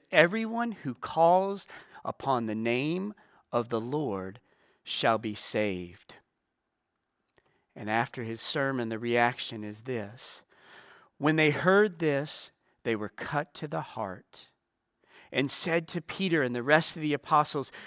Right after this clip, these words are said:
"Brothers, what shall we do?" And the chapter concludes by saying, "And the Lord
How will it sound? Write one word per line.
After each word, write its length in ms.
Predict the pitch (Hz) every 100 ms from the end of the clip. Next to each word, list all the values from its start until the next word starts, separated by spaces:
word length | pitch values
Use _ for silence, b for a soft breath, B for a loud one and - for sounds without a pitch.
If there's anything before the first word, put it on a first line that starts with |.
| B -
"Brothers, 540 | 175 196 180 151 - B B
what 500 | 120 147 202 233 - _ -
shall 720 | - - 160 143 156 165 165 _ _ -
we 280 | 143 151
do?" 520 | 147 123 107 92 82 78 _ _ _ _ _ _ _ _ _ _ - b b b b b b -
And 120 | 113
the 60 | 107
chapter 440 | - 117 117 135
concludes 680 | - 135 - 127 110 104 113
by 160 | - 104
saying, 600 | - 127 107 101 101 101 b b b b -
"And 240 | 127 110
the 120 | 113
Lord 580 | 110 131 196 165 110 104